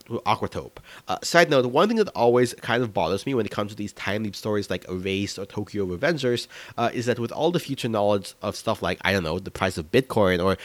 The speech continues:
coming natural and man-made disasters, that you can probably do something about that. But anyway, uh, this one started off with a double episode,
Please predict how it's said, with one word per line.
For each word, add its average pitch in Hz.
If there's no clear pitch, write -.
coming 113
natural 107
and 95
man-made 104
disasters, 101
that 95
you 190
can 214
probably 240
do 185
something 151
about 92
that. -
But 101
anyway, 131
uh, 78
this 151
one 196
started 170
off 117
with 110
a -
double 127
episode, -